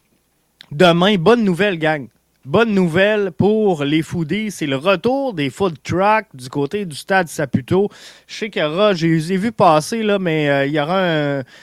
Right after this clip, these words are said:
un food truck de tacos, il y aura, euh, les queues de castor. Il me semble qu'il y en a un également de la Gaspésie. Bref, c'est le retour des foodies, sûrement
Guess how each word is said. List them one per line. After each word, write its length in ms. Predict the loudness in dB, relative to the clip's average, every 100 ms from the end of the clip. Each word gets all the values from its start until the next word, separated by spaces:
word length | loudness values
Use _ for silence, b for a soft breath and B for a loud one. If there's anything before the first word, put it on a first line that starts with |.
| B B B
un 380 | -10 -8 -2 -2
food 240 | 0 -4 -4
truck 240 | -4 -2
de 120 | -2
tacos, 480 | -2 -4 -2 -2 -2 -4 -2
il 60 |
y 40 | 0
aura, 640 | 0 0 2 2 2 0
euh, 280 | -2 -2 0
les 340 | -2 -2 -2 -2
queues 180 | -2
de 60 | -2
castor. 640 | -2 -2 0 4 4 4 -2 b b b _
Il 60 | -8
me 40 |
semble 160 | -6 -2
qu'il 100 | 0
y 40 |
en 40 |
a 40 | 2
un 140 | 0
également 460 | -2 -2 -2 -2 -2
de 60 |
la 80 | -2
Gaspésie. 720 | -4 -6 -6 -8 -6 -6 -8 B B B
Bref, 360 | 0 2 2 0 -12
c'est 500 | -12 -6 0 0 -2 -12 -4
le 280 | 4 6 6
retour 640 | 6 2 4 4 4 2
des 180 | 0 -4
foodies, 680 | -6 -6 -2 -2 -4 -8 -12 b b
sûrement 500 | -4 0 2 2 2